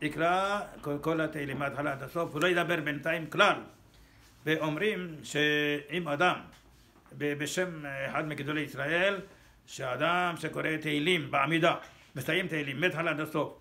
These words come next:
בעמידה, אז אם יבקש בקשה,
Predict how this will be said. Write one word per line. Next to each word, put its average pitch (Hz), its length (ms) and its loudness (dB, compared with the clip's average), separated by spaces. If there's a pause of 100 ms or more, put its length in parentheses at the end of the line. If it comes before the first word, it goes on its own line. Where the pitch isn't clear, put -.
(120)
בעמידה, 160 440 4 (1300)
אז 202 340 6 (960)
אם 220 200 6
יבקש 170 560 2
בקשה, 180 540 6